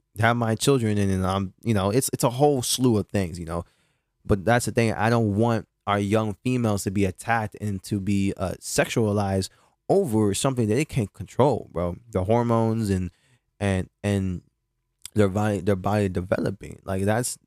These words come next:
that's, <sighs> that's not okay. Like, if y'all knew this shit,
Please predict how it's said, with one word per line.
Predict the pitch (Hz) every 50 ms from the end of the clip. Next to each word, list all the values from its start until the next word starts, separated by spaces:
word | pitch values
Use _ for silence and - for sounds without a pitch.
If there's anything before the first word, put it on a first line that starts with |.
| _ -
that's, | 117 117 123 127 104 - - - - - _ _ _ _ _ _ -
<sighs> | - - - - _ _ _ _ _ _ _ _ _ _ _ _ _ _ _ _ _ _ -
that's | 117 113 120 113 98 95 - - - _ _ _ _ _ _ _ _ _ _ -
not | 101 101 104 113 110 98 - _ _ _ _ _ _ _ _ _ _ _ _ _ - -
okay. | 110 101 90 - - - - - - - -
Like, | - 92 92 -
if | - - 90 107
y'all | 123 151 175 165 135
knew | 113 104 117 139 151 151 135
this | 107 101 95 95
shit, | - - - 92 90 90 -